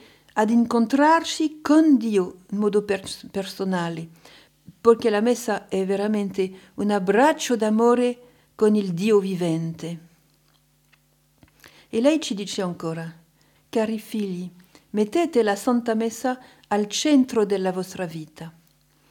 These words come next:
Mi ricordo un sacerdote a Medjugorje comprese queste parole e disse con gli occhi pieni di luce: "Sono venuto qui, a Medjugorje, perché Maria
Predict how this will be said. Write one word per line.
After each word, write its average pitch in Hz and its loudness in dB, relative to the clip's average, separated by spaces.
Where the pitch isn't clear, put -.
Mi 196 0
ricordo 214 0
un 202 -4
sacerdote 214 0
a 190 -2
Medjugorje 196 -2
comprese 294 0
queste 214 0
parole 262 2
e 214 -2
disse 233 -6
con 220 2
gli 214 4
occhi 214 0
pieni 220 0
di 190 -2
luce: 170 -6
"Sono 285 6
venuto 254 4
qui, 226 0
a 180 -10
Medjugorje, 233 -2
perché 285 2
Maria 247 0